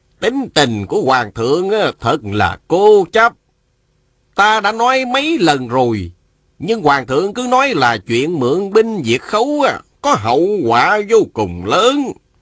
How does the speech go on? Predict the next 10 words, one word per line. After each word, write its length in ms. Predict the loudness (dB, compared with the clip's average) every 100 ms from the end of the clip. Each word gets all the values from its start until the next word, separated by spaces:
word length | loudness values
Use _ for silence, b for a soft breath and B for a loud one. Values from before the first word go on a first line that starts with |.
| _ _ _ _ _
Chỉ 340 | -2 0 0 0
cần 340 | 0 0 -2
hai 320 | -4 -2 -2 -2
nước 320 | -6 -8 -12 _ _
bãi 360 | -2 -2 -2
binh 180 | -6 -6
nghị 240 | -4 -4 -4
hòa, 480 | -2 0 -2 -8 -16 _ _ _ _ _ _ _ -4
Đại 300 | 0 0 -2
Minh 200 | -4